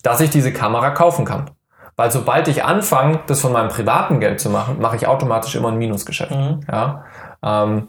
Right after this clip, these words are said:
Speaker 1: das wollte ich da noch hinzufügen. Ähm, und ich denke, ich muss jetzt nicht nochmal so ein Projekt durchspielen, weil
Speaker 2: Ich glaub,
Speaker 1: ich
Speaker 2: wir
Speaker 1: gehe
Speaker 2: haben
Speaker 1: genauso
Speaker 2: alle
Speaker 1: dran. Ich möchte bloß ein paar, äh, ich habe mir vier Punkte
Speaker 2: Ja.
Speaker 1: währenddessen aufgeschrieben,
Speaker 2: Mhm.
Speaker 1: die ich gerne hinzufügen möchte, ähm,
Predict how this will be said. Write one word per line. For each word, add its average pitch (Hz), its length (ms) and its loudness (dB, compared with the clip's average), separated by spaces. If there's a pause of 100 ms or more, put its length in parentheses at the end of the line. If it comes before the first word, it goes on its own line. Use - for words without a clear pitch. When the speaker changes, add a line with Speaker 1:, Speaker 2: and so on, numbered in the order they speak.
(160)
Speaker 1:
das 127 240 2
wollte 123 180 2
ich 107 60 -2
da 110 160 2
noch 117 260 -2
hinzufügen. 135 680 2 (280)
Ähm, 117 460 0
und 156 540 0 (140)
ich - 180 -2
denke, 139 300 4
ich 120 100 0
muss 123 160 0
jetzt - 180 -2
nicht 131 160 0
nochmal 139 260 2
so 107 100 0
ein 104 60 0
Projekt 101 340 0
durchspielen, 123 440 -2
weil 107 340 0
Speaker 2:
Ich 131 120 -2
glaub, 135 140 0
Speaker 1:
ich 127 40 -4
Speaker 2:
wir 127 140 2
Speaker 1:
gehe 131 120 0
Speaker 2:
haben 131 140 4
Speaker 1:
genauso 131 180 2
Speaker 2:
alle 127 100 4
Speaker 1:
dran. 127 80 2
Ich 123 100 2
möchte 160 180 4
bloß 165 220 2
ein 151 80 0
paar, 143 380 2
äh, 123 80 2
ich 120 80 0
habe 127 180 0
mir 135 120 4
vier 160 180 2
Punkte 156 280 0
Speaker 2:
Ja. - 60 4
Speaker 1:
währenddessen 117 340 0
aufgeschrieben, 127 480 0
Speaker 2:
Mhm. 123 60 -2
Speaker 1:
die 113 60 -2
ich 113 60 -6
gerne 113 180 0
hinzufügen 110 600 -2
möchte, 107 440 0 (480)
ähm, 117 420 2